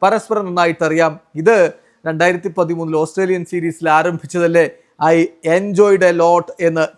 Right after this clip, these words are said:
കിങ് കോഹ്ലി വളരെ കൃത്യമായിട്ട് പറയുന്നു. രോഹിത് ശർമ്മ ഒരു കാര്യം കൂടി പറയുന്നുണ്ട്, "എനിക്ക് അറിയില്ല ഇനി ഞാൻ ഒരിക്കൽ കൂടി ഓസ്ട്രേലിയയിലേക്ക് മടങ്ങി വരുമോ എന്നുള്ളത്. പക്ഷേ, പക്ഷേ ഇവിടെ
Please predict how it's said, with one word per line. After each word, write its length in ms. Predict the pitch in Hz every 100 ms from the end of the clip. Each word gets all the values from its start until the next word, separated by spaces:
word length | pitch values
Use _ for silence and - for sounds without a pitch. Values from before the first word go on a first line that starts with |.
| -
കിങ് 200 | 175 202
കോഹ്ലി 260 | 190 196 180
വളരെ 260 | 170 160
കൃത്യമായിട്ട് 580 | 160 165 - 185 170 156
പറയുന്നു. 480 | 165 156 160 160 147 _ _ -
രോഹിത് 160 | 160 160
ശർമ്മ 260 | 180 175
ഒരു 200 | 175 180
കാര്യം 220 | 196 180 196
കൂടി 140 | 190
പറയുന്നുണ്ട്, 340 | 185 175 170
"എനിക്ക് 280 | 165 165 180
അറിയില്ല 760 | 180 160 196 233 226 196 - - _
ഇനി 120 | 180
ഞാൻ 220 | 180 165 165
ഒരിക്കൽ 300 | 160 190 165
കൂടി 220 | 175 165
ഓസ്ട്രേലിയയിലേക്ക് 600 | 160 - 170 165 156 165
മടങ്ങി 340 | 156 151 165
വരുമോ 400 | 170 160 160 170
എന്നുള്ളത്. 440 | 165 160 165 180 220 _ _ -
പക്ഷേ, 360 | 196 277 269 - 175
പക്ഷേ 220 | 170 170
ഇവിടെ 260 | 156 175